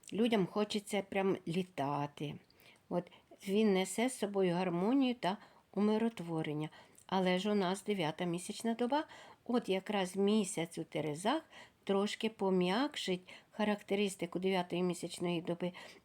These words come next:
і вона пройде не так напружено, як зазвичай, трошки м'якше. От в ці дні дихати легко та знаходитися в приємній компанії хочеться. Хочеться спілкуватися з коханими,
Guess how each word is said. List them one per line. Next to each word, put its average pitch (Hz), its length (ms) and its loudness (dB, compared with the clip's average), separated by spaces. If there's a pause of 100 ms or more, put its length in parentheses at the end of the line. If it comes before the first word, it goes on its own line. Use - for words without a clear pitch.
і 226 80 2
вона 202 340 2
пройде 190 460 0
не 233 180 2 (100)
так 247 280 0
напружено, 180 680 -2
як 175 180 -6
зазвичай, 180 720 -4 (340)
трошки 180 440 -4
м'якше. 151 560 -6 (360)
От - 180 -6
в - 60 -14
ці 285 180 -2
дні 269 260 4 (300)
дихати 220 500 0
легко 175 640 -2 (340)
та 196 160 2
знаходитися 233 800 0
в - 20 0
приємній 233 380 2
компанії 185 800 0
хочеться. 170 420 -8 (320)
Хочеться 262 380 -2
спілкуватися 254 800 -2
з - 80 -4
коханими, 190 800 -2